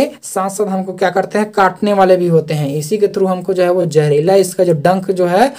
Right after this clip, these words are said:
लगता है, ये जो है काटने वाले होते हैं। और यह जो है वो स्टेराइल नेचर का होता है। स्टेराइल मतलब होता है, ये अंडे नहीं देने सकते,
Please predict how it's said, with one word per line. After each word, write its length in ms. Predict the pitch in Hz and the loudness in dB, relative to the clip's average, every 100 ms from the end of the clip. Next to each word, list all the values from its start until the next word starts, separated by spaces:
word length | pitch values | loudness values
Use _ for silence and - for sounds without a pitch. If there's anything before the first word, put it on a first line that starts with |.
| - - | -18 -8
लगता 360 | 160 156 - 185 | -8 -8 -4 0
है, 140 | 185 | 0
ये 60 | 180 | 0
जो 120 | 180 | 0
है 100 | 170 | -2
काटने 460 | 165 160 147 165 160 | -2 -2 -2 -2 0
वाले 240 | 147 175 | 4 4
होते 340 | 175 147 139 156 | 4 0 0 -2
हैं। 360 | 147 180 302 - - - | -2 -2 -2 -2 -16 -6
और 120 | 160 | -2
यह 180 | 175 190 | 0 0
जो 140 | 175 | 0
है 100 | 175 | 2
वो 160 | 180 196 | 2 0
स्टेराइल 560 | 180 - 185 165 202 214 | -2 -2 0 2 4 4
नेचर 300 | 180 165 160 | 0 0 0
का 100 | 156 | 2
होता 300 | 147 143 254 | 2 0 0
है। 100 | 147 | -4
स्टेराइल 360 | 147 - 170 202 | -4 -2 -2 0
मतलब 320 | 196 202 185 | 0 0 0
होता 220 | 185 208 | 0 0
है, 60 | 202 | 0
ये 60 | |
अंडे 440 | 220 220 160 165 190 | 0 -2 0 4 4
नहीं 160 | 175 | 2
देने 220 | 170 165 | 0 0
सकते, 520 | 165 156 - 156 214 | 0 -4 -6 -4 -4